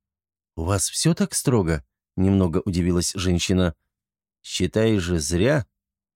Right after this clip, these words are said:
Наоборот, командир и должен быть строгим, а его распоряжение выполняться беспрекословно.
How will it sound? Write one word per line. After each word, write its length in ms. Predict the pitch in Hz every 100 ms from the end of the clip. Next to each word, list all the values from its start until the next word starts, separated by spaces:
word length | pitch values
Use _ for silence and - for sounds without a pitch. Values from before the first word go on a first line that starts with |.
| _ _
Наоборот, 640 | 92 95 78 82 87 147 - _ _ -
командир 500 | 98 101 101 101 98
и 60 |
должен 420 | 87 127 156 135 107
быть 160 | 117
строгим, 420 | - 107 90 82
а 60 | 85
его 320 | 90 104 104
распоряжение 680 | 101 - 101 101 98 117 120
выполняться 680 | 110 101 104 107 110 - 107
беспрекословно. 880 | 101 - 101 113 101 156 139 80